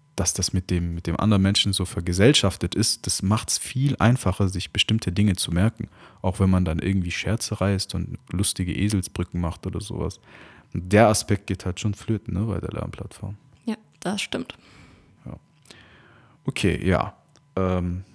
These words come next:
Speaker 1: wie du hast vorhin gesagt, so hundert Euro kostet die normale Lernplattform, äh, so ungefähr, ja, um den Dreh wird's für jedes Jahr,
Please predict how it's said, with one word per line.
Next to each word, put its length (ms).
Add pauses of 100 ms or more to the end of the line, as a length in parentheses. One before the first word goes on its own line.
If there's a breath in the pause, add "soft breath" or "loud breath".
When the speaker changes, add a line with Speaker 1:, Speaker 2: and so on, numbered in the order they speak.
(240 soft breath)
Speaker 1:
wie 120
du 120
hast 140
vorhin 260
gesagt, 320
so 120
hundert 260
Euro 300
kostet 600
die 60
normale 400
Lernplattform, 800 (260)
äh, 240 (200)
so 120
ungefähr, 500 (220)
ja, 340
um 160
den 220
Dreh 380
wird's 440
für 280
jedes 400
Jahr, 220